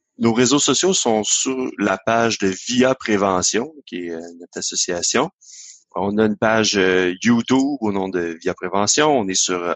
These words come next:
iTunes. On a un, on a également un compte Twitter. Euh, est-ce que j'en oublie, euh, Julien ?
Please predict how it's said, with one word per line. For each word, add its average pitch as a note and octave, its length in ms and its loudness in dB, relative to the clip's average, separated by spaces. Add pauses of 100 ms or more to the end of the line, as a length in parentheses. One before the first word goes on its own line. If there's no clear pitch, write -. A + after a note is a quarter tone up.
(140)
iTunes. F3 640 -2 (640)
On F#2 180 -8
a F2+ 200 0
un, F2 420 -8 (240)
on F#2+ 80 -20
a E2+ 100 -20
également F#2+ 260 0
un G#2 120 2
compte A2 240 0
Twitter. E3+ 300 2
Euh, - 1400 -6
est-ce E2 480 -8
que G#2 100 -4
j'en G#2+ 200 0
oublie, B2 320 -2
euh, D3+ 120 -2
Julien ? A2 380 -6